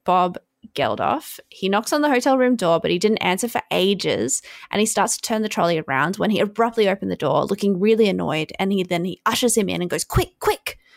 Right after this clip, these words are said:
come in." And he's rushing back to the T V because he was watching the royal wedding of Kate and William. Um, I think he's usually, <laughs> so he think he's usually, like, quite nice to,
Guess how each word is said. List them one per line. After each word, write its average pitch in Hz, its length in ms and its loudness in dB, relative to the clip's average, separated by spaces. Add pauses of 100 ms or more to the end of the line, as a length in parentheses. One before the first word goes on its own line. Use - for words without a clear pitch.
(100)
come 311 160 0
in." 233 280 0 (340)
And 220 100 2
he's 214 200 2
rushing 277 360 2
back 233 200 0
to 240 100 0
the 220 80 4
T 240 320 2
V 247 280 2
because 208 260 -2
he 208 80 4
was 202 120 2
watching 214 300 0
the 196 120 0
royal 220 480 4
wedding 180 420 -2 (240)
of - 180 -6
Kate - 400 -2
and 196 260 -4
William. 196 520 0 (1400)
Um, 202 420 2 (120)
I 226 100 0
think 269 180 0
he's 277 180 0
usually, 262 540 2 (540)
<laughs> - 520 -20
so 294 160 2
he 277 160 6
think 269 240 0
he's 277 180 4
usually, 269 460 4
like, 220 220 2
quite - 280 0
nice 180 600 0
to, - 440 0